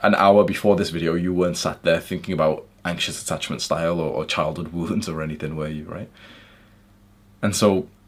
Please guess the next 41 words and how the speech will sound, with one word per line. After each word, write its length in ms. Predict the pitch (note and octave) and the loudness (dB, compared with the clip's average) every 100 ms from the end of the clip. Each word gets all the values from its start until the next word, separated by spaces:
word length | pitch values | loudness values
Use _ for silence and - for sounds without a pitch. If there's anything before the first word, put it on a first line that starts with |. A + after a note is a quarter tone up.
| _ _ _ _ - | _ _ _ _ -4
it's 100 | A#2 | 2
happened 240 | A#2+ B2 A#2 | 4 4 4
to 80 | |
me 100 | A#2 | 6
before 300 | A2+ A2 G#2+ | 6 6 6
where 80 | G2 | 8
I'll 100 | F2 | 6
be 120 | E2+ | 6
reading 300 | F2 G#2 B2+ | 2 4 6
a 60 | G#2 | 4
book 280 | D#2 - - | 4 2 4
on 140 | E2+ | 0
this 120 | D#2 | -2
topic, 460 | - G2+ - D#2 - - - _ _ _ _ _ _ _ - - | -2 -2 -2 -6 -8 -18 -20 _ _ _ _ _ _ _ -20 -4
which 100 | F2+ | 0
I'll 100 | G2 | 2
tell 160 | G2+ | 4
you 80 | F#2+ | 2
some 180 | F#2 F2+ | 2 -2
books 240 | E2+ - | -4 -6
in 160 | - F#2+ | -8 -6
a, 100 | E2 | -6
in 120 | - | -6
a 60 | E2 | -6
second, 300 | - - D#2 | -6 -4 2
but 80 | D2 | 4
I'll 140 | F2+ | 4
be 160 | D#2 G#2 | 4 4
reading 280 | A2+ A2+ | 6 6
a 20 | G2 | 4
book 240 | G2+ G#2 | 4 2
on 80 | F2+ | 0
this 140 | E2 | 0
topic 400 | F#2 E2 D#2 - | 0 2 0 -6
and 100 | E2+ | -4
I'll 120 | E2 D2 | -2 -2
start 340 | - F#2 F#2 | 2 4 4
to 120 | A#2 | 2
go 300 | F2 F#2+ G2 | -4 0 0
through, 280 | G#2 - F2 | -2 -4 -4
like, 220 | E2+ - | -4 -6